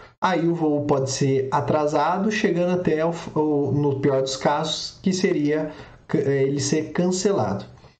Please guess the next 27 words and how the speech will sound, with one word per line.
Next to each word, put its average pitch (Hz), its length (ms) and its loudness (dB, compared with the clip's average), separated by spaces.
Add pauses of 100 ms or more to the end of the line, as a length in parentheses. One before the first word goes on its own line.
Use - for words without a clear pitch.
(360)
Eu 202 100 4
não 233 80 0
sei 214 200 2
vocês, 180 500 0
mas 170 260 2
eu 143 120 0
prefiro 147 380 0
que - 80 -2
o 143 40 2
voo 135 180 2
seja 131 340 0
cancelado 139 840 0 (240)
do 151 120 0
que 165 140 0
voar 151 340 0
em 147 60 0
uma 151 160 0
aeronave 147 600 0
sem 151 280 0
manutenção. 151 800 0 (260)
Então, 151 300 2
esse 160 260 0
é - 20 2
um 165 120 0
dos 165 100 -2
principais 165 580 0
motivos. 127 720 -2